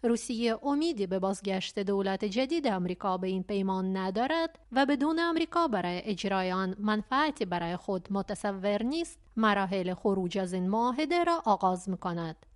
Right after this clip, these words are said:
آسمان‌های باز توافقنامه‌ای میان سی و چهار کشور است که از نوزده سال پیش با انگیزهٔ تحکیم اعتماد،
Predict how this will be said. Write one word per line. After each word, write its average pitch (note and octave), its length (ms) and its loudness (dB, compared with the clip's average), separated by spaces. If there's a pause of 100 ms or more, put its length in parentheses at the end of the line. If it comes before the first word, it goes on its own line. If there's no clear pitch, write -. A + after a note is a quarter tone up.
(140)
آسمان‌های B3+ 680 2
باز F4 380 4
توافقنامه‌ای D4 920 0
میان F#3+ 400 0
سی A#3 220 -4
و A#3+ 100 2
چهار D4+ 400 2
کشور G#3+ 480 0
است - 260 -8 (100)
که A3+ 140 2
از G3 200 2
نوزده G3+ 420 2
سال - 220 -4
پیش E4 400 0 (200)
با D#4 120 4
انگیزهٔ B3+ 760 -2
تحکیم F#3 420 -2
اعتماد، C4 680 0